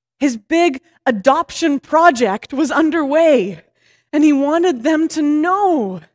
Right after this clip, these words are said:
that this is what he had planned all along.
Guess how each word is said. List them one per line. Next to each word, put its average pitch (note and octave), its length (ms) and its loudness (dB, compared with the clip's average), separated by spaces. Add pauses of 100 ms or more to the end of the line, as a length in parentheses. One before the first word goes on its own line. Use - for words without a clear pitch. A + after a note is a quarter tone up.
(500)
that - 200 -16
this F4+ 220 -2
is D#4 140 -6
what D4 160 -2
he B3 140 -2
had C4+ 160 -2
planned A3 360 -6
all A3+ 240 -4
along. G3+ 380 -6